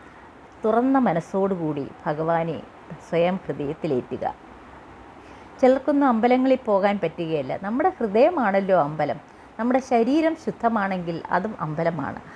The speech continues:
ആ അമ്പലത്തിലെ ഹൃദയത്തിനുള്ളിൽ നിങ്ങൾ ഹൃദയ മഹാവനെ, മഹാഭഗ-, ഭ-, ഭഗവാനെ സ്ഥാപിക്കുക. അവിടെ അഭിഷേകം ചെയ്യുക. നന്മയാകുന്ന, നിങ്ങളുടെ നന്മകളാകുന്ന സ്വഭാവങ്ങൾ കൊണ്ട് അഭിഷേകം ചെയ്യുക.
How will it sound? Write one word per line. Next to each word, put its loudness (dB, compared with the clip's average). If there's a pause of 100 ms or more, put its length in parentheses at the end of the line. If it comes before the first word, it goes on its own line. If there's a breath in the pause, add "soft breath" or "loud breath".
(240 loud breath)
ആ 4
അമ്പലത്തിലെ 2
ഹൃദയത്തിനുള്ളിൽ -2
നിങ്ങൾ -2
ഹൃദയ -2 (280)
മഹാവനെ, 0 (360 loud breath)
മഹാഭഗ-, 2 (260)
ഭ-, -8 (440)
ഭഗവാനെ 0 (560 loud breath)
സ്ഥാപിക്കുക. -2 (960)
അവിടെ 4
അഭിഷേകം 2
ചെയ്യുക. -2 (540)
നന്മയാകുന്ന, 4
നിങ്ങളുടെ 0
നന്മകളാകുന്ന 0
സ്വഭാവങ്ങൾ 0
കൊണ്ട് 0
അഭിഷേകം -4
ചെയ്യുക. -4